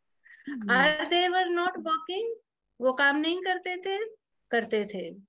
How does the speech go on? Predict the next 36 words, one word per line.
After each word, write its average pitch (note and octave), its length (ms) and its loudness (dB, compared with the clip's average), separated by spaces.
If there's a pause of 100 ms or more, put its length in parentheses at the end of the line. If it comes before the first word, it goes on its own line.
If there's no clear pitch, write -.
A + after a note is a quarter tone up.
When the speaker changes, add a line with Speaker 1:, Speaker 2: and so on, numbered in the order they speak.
(160)
Speaker 1:
Yes। F#3 460 4
Speaker 2:
In C#4 60 0
fact, - 500 2 (240)
उनके D#4+ 480 2
time B3+ 260 4
में A3 380 0 (360)
ये C#4 120 4
modernization D4+ 1040 0
नहीं A#3 360 0
था, F#3 360 -6 (720)
घर B3 280 4
में D#4+ 280 2
खुद C#4 240 -6
काम A3 320 2
करते F#3 380 -6
थे। - 260 -14 (680)
खाना A#3+ 320 2
भी A#3+ 160 0
बनाना A3 440 0
है, G#3 460 -4 (220)
कपड़े A#3 280 4
भी A#3 140 2
धोने A3 420 0
हैं, A3 180 -2
बर्तन A3 460 0
भी A#3 120 2
धोने G3+ 420 -4
हैं, G#3 240 -6
बच्चों G#3+ 300 -4
को A#3 120 -4
school C#4 320 -4
में C4+ 180 0
भी B3 120 0
ले G#3+ 200 2
जाना G3+ 300 -2
है, G3 320 -6